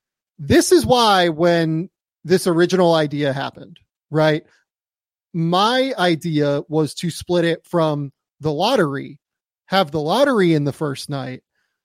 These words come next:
and then do fifteen onward in the second night. That to me seems like a better strategy in order to facilitate trades.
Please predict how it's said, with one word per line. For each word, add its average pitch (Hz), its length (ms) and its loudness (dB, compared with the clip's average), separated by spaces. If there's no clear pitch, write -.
and 170 140 2
then 180 220 2
do 160 580 2
fifteen 180 640 -2
onward 139 600 -4
in 165 120 0
the 143 80 -2
second 165 400 -2
night. 131 260 -16
That 226 520 0
to - 180 -4
me 190 400 2
seems 170 380 -4
like 160 180 2
a 139 80 -2
better 175 360 2
strategy 139 920 -2
in 190 160 4
order 208 320 4
to 208 180 -4
facilitate 165 640 0
trades. 147 440 -6